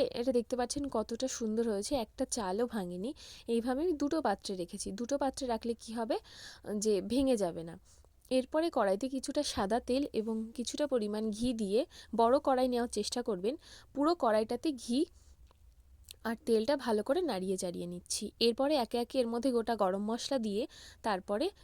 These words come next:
ভেজে নিচ্ছি এখানটায় গাজরটা। যেহেতু দেড় কিলো চাল, তাই গাজরটা এখানটায়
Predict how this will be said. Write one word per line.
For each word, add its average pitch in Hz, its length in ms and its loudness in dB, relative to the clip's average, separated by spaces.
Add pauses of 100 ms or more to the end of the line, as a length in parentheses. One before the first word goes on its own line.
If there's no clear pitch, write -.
(120)
ভেজে 214 280 2
নিচ্ছি 208 340 -2
এখানটায় 262 420 -2
গাজরটা। 185 500 -2 (220)
যেহেতু 269 360 0
দেড় 226 280 0
কিলো 269 200 -2
চাল, 226 260 0
তাই 226 180 0
গাজরটা 202 440 -2
এখানটায় 226 420 -4